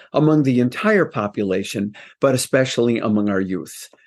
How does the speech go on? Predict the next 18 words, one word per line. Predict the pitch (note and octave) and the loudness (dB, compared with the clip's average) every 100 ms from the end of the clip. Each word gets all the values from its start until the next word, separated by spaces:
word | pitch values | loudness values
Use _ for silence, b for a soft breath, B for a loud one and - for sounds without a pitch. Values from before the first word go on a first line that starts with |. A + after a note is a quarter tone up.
| b b | b b
So | - E3+ | 0 2
I | C4 | 4
would | C4+ D3+ | 4 4
add | C#3+ A#2+ | 2 2
that | A#2 B2 B2 - | 4 4 2 0
as | G#2+ | -2
kind | - B2 A2+ | -2 0 2
of | F#2 | 0
a | |
fourth | - - A2+ B2+ D3 | -4 -4 2 2 2
factor | - - A2 A2+ - B2+ | -4 -2 0 -2 0 0
that | A2 G#2 | 2 0
has | G#2 G2+ | 0 0
really | A2+ A2+ | 0 0
created | - - A#2 A2+ G#2 | -2 -2 0 0 0
a | G2+ | 0
lot | G2 G#2+ | 2 0
of | G#2+ | 0